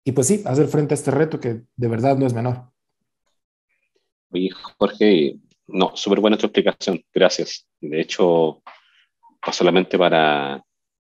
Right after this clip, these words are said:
Speaker 2: para complementarla, tú, tú ves,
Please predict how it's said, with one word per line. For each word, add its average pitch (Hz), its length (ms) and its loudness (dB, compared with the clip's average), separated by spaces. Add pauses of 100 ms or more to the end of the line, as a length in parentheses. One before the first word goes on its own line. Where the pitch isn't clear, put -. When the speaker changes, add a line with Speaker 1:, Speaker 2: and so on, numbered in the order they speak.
Speaker 2:
para 78 160 -6
complementarla, 78 1120 -2 (400)
tú, 87 560 2 (460)
tú 92 180 4
ves, - 760 2